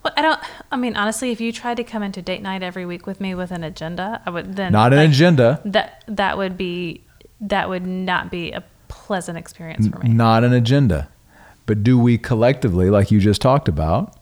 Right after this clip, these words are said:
Speaker 2: have an intention for what's gonna happen? What are we trying to get out of, or what is our intention
Speaker 1: Yeah,
Speaker 2: towards
Speaker 1: yes,
Speaker 2: each other
Speaker 1: yes,
Speaker 2: inside
Speaker 1: we
Speaker 2: the
Speaker 1: do.
Speaker 2: date night?
Speaker 1: You know what it is? It's to connect.
Speaker 2: Okay.
Speaker 1: That's what the intention is,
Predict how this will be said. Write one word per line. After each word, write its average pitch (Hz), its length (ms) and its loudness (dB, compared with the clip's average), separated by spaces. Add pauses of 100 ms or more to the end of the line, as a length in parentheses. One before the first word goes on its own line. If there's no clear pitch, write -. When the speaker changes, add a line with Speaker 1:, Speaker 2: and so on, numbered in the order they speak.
(220)
Speaker 2:
have 113 240 2
an 110 120 4
intention 101 680 2
for 98 140 0
what's 113 300 4
gonna 98 240 2
happen? 101 500 2
What 107 260 2
are 110 60 6
we 104 100 2
trying 104 280 2
to 92 80 0
get 90 240 0
out 110 260 2
of, 95 380 2
or 101 80 0
what 98 160 2
is 98 160 0
our 87 120 0
intention 98 600 0 (240)
Speaker 1:
Yeah, 311 100 0
Speaker 2:
towards 139 220 4
Speaker 1:
yes, - 140 4
Speaker 2:
each - 40 2
other 131 260 6
Speaker 1:
yes, 98 200 2
Speaker 2:
inside 107 140 4
Speaker 1:
we 98 80 4
Speaker 2:
the 95 100 2
Speaker 1:
do. 131 60 6
Speaker 2:
date 123 100 2
night? - 240 -2
Speaker 1:
You 220 120 2
know 214 120 2
what 214 80 0
it 208 100 -4
is? 220 180 -2
It's 185 180 -6
to 208 100 -10
connect. 165 500 -12 (280)
Speaker 2:
Okay. 139 220 0
Speaker 1:
That's 185 360 -4
what 196 100 -8
the 196 80 -6
intention 170 440 -10
is, - 300 -16